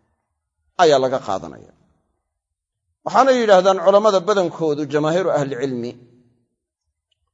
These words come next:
haddii ruuxa waagu ugu dilaaco isagoo cunaya ama marka adaankii la addimo,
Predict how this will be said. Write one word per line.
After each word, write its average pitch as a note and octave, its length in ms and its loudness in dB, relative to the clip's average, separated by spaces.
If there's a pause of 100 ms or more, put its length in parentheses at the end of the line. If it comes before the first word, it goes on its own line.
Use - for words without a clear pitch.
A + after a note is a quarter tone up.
haddii G#3 220 0
ruuxa B3+ 280 2
waagu A3+ 320 6
ugu A3 160 0
dilaaco F#3+ 460 2
isagoo F#3 360 -2
cunaya D3 500 -2
ama D#3+ 200 -4
marka F3+ 320 -2
adaankii D#3 500 -2
la C#3+ 160 -6
addimo, C3+ 480 -6